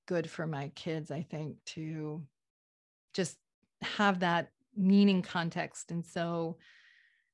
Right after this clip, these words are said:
you know, my daughter has talked about as they learn about things and they were actually there, you know, that's, it gives it a real, it just gives it a different meaning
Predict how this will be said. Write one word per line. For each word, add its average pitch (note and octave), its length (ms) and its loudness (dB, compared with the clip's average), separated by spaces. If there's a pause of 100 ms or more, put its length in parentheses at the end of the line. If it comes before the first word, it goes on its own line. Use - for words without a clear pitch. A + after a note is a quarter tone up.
(280)
you G#3 100 4
know, E3+ 260 2 (260)
my D#3+ 220 -4
daughter E3 280 2
has E3 120 -2
talked E3 160 -2
about D3+ 160 -4
as D#3+ 80 -8
they D#3 140 -4
learn F3 380 0
about D#3 500 -2
things D#3+ 300 -6
and D#3+ 120 -2
they E3 100 -4
were D#3 240 -4
actually E3 580 -4
there, D#3+ 480 -2 (100)
you F3+ 120 -6
know, D#3 240 -2 (560)
that's, F3 640 -4 (1160)
it F3+ 200 -4
gives D#3+ 300 -4
it D#3 120 -2
a C#3+ 80 -4
real, D3 500 -4 (1000)
it G3 80 2
just G#3+ 180 0
gives F#3 180 4
it E3+ 80 2
a E3 40 0
different D#3+ 320 -2
meaning E3 420 -4